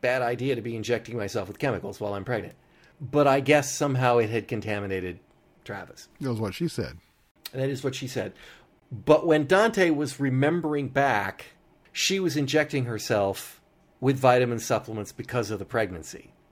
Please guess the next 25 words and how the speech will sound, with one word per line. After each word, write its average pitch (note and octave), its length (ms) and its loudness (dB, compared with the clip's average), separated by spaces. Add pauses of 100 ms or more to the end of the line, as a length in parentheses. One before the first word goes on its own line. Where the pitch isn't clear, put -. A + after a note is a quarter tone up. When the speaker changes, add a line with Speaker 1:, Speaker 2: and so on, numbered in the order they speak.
(160)
Speaker 1:
"Quote - 260 -8
unquote G2+ 380 -8
vitamin F#2+ 360 -6
supplements." G2+ 480 -10
And A#2 120 -8
we B2+ 120 2
were A#2+ 100 2
supposed A#2+ 280 -4
to B2 80 -8
think - 200 -6
that - 180 -4
was G#2+ 160 -8
the A#2 80 -14
divinity G#2+ 480 -4
cluster, - 480 -14 (540)
which C3 240 -2
would B2+ 100 2
imply A2+ 360 2
she A2+ 160 -4
was G#2 160 -6
lying G2+ 380 -2
in F#2 100 -6
that F#2 220 -8
point - 320 -12
too. - 180 -10